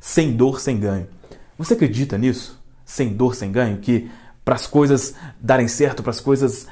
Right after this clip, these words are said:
valerem a pena, pra coisa, é, ser valorizada, ela precisa ser difícil? Se você pensa assim, é muito provável que você realmente tenha dificuldade em conseguir as coisas. E o problema não é nem que ter a dificuldade, é que a gente às vezes fica chateado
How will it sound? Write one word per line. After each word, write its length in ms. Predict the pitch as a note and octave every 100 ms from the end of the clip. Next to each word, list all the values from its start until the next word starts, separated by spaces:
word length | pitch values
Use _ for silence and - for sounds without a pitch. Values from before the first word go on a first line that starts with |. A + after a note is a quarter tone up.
| -
valerem 380 | G#2+ A#2+ B2+ B2
a 40 | G2+
pena, 380 | - D3 C#3+
pra 180 | C3+ C3
coisa, 460 | - D3 C#3+ C3 - - - - -
é, 280 | A#2+ B2 -
ser 300 | - - F#3+
valorizada, 520 | D#3+ D#3 C3+ G#2+ C3+
ela 100 | C#3
precisa 440 | C3 A#2+ - D3 B2
ser 140 | A2+
difícil? 460 | G#2 - C3 - - - - - - -
Se 300 | - - G3
você 280 | A#3+ G3+ F3+
pensa 320 | D3+ C3 C3+
assim, 400 | A2 - D3 D3 G#2+ - - - _ _ _ - -
é 100 | D#3
muito 460 | C#3 D3+ G3 F#3+
provável 640 | D#3 F3+ C3+ G#2 A#2 B2+ C3+
que 100 | -
você 240 | B2+ -
realmente 480 | B2 C#3 C#3 A#2+ B2
tenha 160 | - A#2
dificuldade 720 | - A#2+ A#2+ G#2 G2+ G2+ - -
em 60 | G#2
conseguir 360 | A2+ A2 G2+
as 100 | A#2+
coisas. 300 | - G#2+ G2+ - - -
E 80 |
o 40 | E3+
problema 440 | G#3 C#3 D#3+ G3+
não 160 | E3+ D#3+
é 80 | G3
nem 220 | E3 A#3
que 100 | -
ter 220 | - F#3+
a 60 | F3+
dificuldade, 440 | F#3 F#3+ D#3 C#3
é 40 |
que 80 | B2+
a 40 | D3
gente 220 | F3+ A3+
às 80 | E3
vezes 160 | F3
fica 180 | G3 G#3
chateado 760 | G3 A3 A3+ G#3+ E3+ F#3 A#3